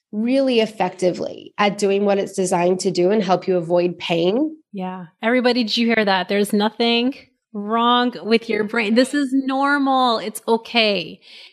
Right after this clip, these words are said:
Speaker 2: And, like, now we just get to dive in and, like, explore it.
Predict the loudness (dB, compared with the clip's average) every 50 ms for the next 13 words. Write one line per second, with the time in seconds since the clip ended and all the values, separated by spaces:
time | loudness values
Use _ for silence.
0 | _ _ -2 0 2 2 2 2 0 0 2 2 2 2 0 0 -2 -2 -2 0
1 | 0 -2 -2 -2 -4 -4 -2 0 0 2 2 0 2 2 2 2 0 -2 -2 -6
2 | -12 -6 -2 0 0 2 2 0 0 0 0 -2 -8 -20 _ _ _ -10 -10 -10
3 | -8 -6 -2 0 0 2 2 0 -2 -4 -10